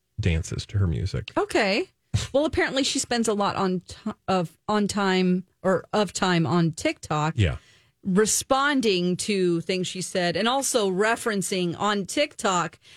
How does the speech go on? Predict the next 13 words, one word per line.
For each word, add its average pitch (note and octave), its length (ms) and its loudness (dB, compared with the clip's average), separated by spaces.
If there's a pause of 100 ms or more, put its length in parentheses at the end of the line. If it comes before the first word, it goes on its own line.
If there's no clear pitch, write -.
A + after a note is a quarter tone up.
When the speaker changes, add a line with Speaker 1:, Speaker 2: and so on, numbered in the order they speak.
(140)
Speaker 2:
these B3 280 2
parents. G#3+ 520 0
She A#3+ 140 -2
watches G#3+ 400 2
TikTok G3+ 420 0
videos F3 360 2
of D#3+ 100 0
parents F3 400 -2
saying, E3 400 0 (360)
"My B3+ 200 0
kid, A3+ 540 2 (680)
you G#3 160 2
know, F3+ 500 2